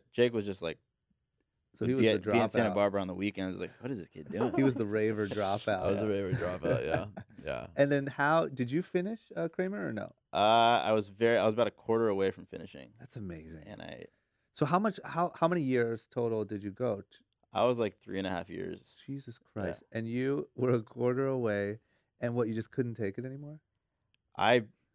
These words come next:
Speaker 1: I had, so I, to backtrack a little bit, I was, again, like I said, I think Jake and I were both, like, always super observant. You know,
Speaker 2: Yeah.
Speaker 1: how are other people being successful,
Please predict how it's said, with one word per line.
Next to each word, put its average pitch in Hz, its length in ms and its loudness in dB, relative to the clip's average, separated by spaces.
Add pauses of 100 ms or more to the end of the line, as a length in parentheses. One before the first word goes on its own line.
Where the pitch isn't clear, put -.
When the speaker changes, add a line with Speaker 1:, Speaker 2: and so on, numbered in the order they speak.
(160)
Speaker 1:
I 110 120 2
had, 120 280 6
so - 340 -2
I, 101 360 4 (720)
to 101 100 -14
backtrack 101 420 0
a 92 40 -6
little 95 200 0
bit, 90 300 -2
I 87 160 -2
was, 90 460 -6 (640)
again, 95 300 -2
like 92 160 -4
I 90 60 -6
said, 90 300 -2
I 85 60 -8
think 107 160 -4
Jake 98 180 -2
and 98 80 -2
I - 20 -2
were 90 60 -6
both, 92 240 -6
like, 90 200 -4
always 104 260 2
super 104 260 -4
observant. 69 440 -12 (140)
You 107 100 0
know, 110 60 -4
Speaker 2:
Yeah. 110 40 -6
Speaker 1:
how 104 200 0
are 104 120 4
other 98 160 0
people 101 200 -2
being 92 180 -4
successful, 110 800 2